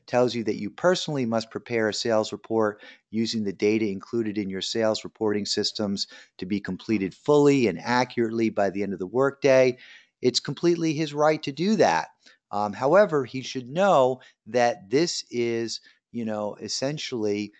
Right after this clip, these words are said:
uh, satisfying the element of control for purposes of establishing a employer-employee relationship.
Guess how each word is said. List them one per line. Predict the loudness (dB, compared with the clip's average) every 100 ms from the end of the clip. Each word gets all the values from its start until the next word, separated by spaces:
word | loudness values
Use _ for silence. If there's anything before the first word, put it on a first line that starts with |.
| _ -6
uh, | -6
satisfying | 0 2 2 0 -4 -4 -2 -4
the | -2
element | -2 -2 -4 -6 -8
of | -4 -4 -4
control | -8 -12 -2 2 4 2
for | -2 -6
purposes | -6 -6 -6 -6 -6
of | -6
establishing | -8 0 2 2 -2 -6 -4 -4 -6 -12 -20 -6
a | 0 2 2 2 -2 _ _ _
employer-employee | -10 -10 -2 2 4 6 4 0 -4 -8 -2 0 2 2
relationship. | 2 4 4 2 -4 -6 -8 -12